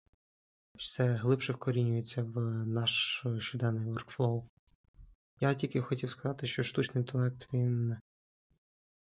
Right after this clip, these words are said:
ну так, наразі він не може оцінювати повноцінно, так якби, ан-,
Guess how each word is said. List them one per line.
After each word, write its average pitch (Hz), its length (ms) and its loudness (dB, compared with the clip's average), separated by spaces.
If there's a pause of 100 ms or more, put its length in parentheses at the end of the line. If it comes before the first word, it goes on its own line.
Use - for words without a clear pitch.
(140)
ну 131 120 4
так, 123 260 0
наразі 127 380 -2
він 131 140 2
не 135 60 4
може 127 300 2
оцінювати 117 600 0
повноцінно, 120 960 2 (720)
так 131 180 -4
якби, 127 480 -2 (540)
ан-, 120 240 2